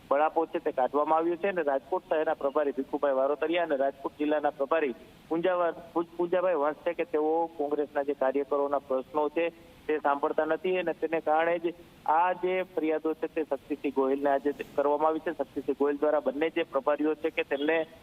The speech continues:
નિરીક્ષક તરીકે તાત્કાલિક અસરથી જ, અ, કોંગ્રેસના જે કાર્યકરો છે કે તેમની જે વાત છે, તેમના જે પ્રશ્નો છે તે સાંભળવા માટેના આદેશ છે તે આપવામાં આવ્યા છે. સાથે જ રાજકોટ લોકસભાની બેઠક,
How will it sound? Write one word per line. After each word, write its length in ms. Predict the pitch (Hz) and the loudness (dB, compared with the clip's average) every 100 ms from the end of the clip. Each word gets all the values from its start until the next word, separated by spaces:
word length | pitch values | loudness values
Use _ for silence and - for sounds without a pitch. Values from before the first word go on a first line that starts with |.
| - - - | -20 -20 -2
નિરીક્ષક 380 | 143 180 190 214 - | 0 0 0 -2 0
તરીકે 380 | 170 165 180 170 | 0 0 0 0
તાત્કાલિક 540 | 151 143 - 151 147 | 0 0 0 -2 0
અસરથી 480 | 139 156 151 175 180 | 0 -2 -2 -2 -2
જ, 80 | 180 175 - - - | -2 -2 -6 -8 0
અ, 100 | 160 | 0
કોંગ્રેસના 520 | 160 156 170 180 196 | 2 0 0 0 -2
જે 120 | 180 | -2
કાર્યકરો 540 | 160 143 147 143 151 151 | 0 0 0 0 0 0
છે 140 | 170 | -2
કે 100 | 160 | -4
તેમની 440 | 156 147 147 156 | -4 -2 -2 -2
જે 160 | 160 151 | 0 0
વાત 280 | 143 131 160 | 2 2 0
છે, 240 | - 143 | -2 -4
તેમના 380 | 139 135 139 143 | -4 -6 -2 -2
જે 180 | 135 139 | 0 -2
પ્રશ્નો 500 | - 139 135 - 180 | 0 -4 -2 -2 -2
છે 140 | 165 | -2
તે 140 | 151 143 | -2 -2
સાંભળવા 420 | 131 127 143 143 | 0 0 2 2
માટેના 420 | 135 135 135 127 | 0 0 0 2
આદેશ 240 | 123 143 | 2 0
છે 120 | 135 147 | -2 -2
તે 120 | 131 | -2
આપવામાં 380 | 120 - 143 151 | 0 0 2 2
આવ્યા 220 | 156 160 | 2 -2
છે. 220 | 160 190 202 - - - - | -2 -4 -4 -14 -20 -14 -2
સાથે 320 | 156 165 202 | 0 0 -2
જ 80 | 196 | 0
રાજકોટ 520 | 196 151 147 - 180 | 2 2 0 -2 -2
લોકસભાની 460 | 170 156 160 160 156 | -2 -2 -2 -2 -2
બેઠક, 500 | 143 135 151 147 | -2 -2 -2 -2